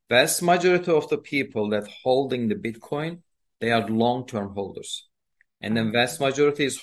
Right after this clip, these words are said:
holding it in their cold storage 'cause their expectation, sooner or later, this will become a currency and being utilized as a currency like dollar in the global scale. Suddenly the value of that,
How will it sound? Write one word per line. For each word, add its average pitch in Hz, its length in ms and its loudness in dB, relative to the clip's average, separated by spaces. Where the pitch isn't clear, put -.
holding 127 380 -2
it 117 140 -4
in 113 160 0
their 110 200 2
cold 104 240 -6
storage 131 560 -4
'cause - 280 -6
their 165 340 4
expectation, 110 1120 -2
sooner 156 400 -2
or 131 180 6
later, 110 420 4
this 113 300 -8
will 117 220 0
become 107 360 -2
a 104 80 -4
currency 131 880 -4
and 110 240 2
being 139 260 2
utilized 127 640 0
as 107 120 2
a 107 60 0
currency 123 460 0
like 104 320 0
dollar 143 400 4
in 117 180 0
the 107 80 -2
global 131 640 4
scale. 120 640 0
Suddenly 139 480 2
the 110 60 -2
value 143 440 6
of 120 160 4
that, 117 220 2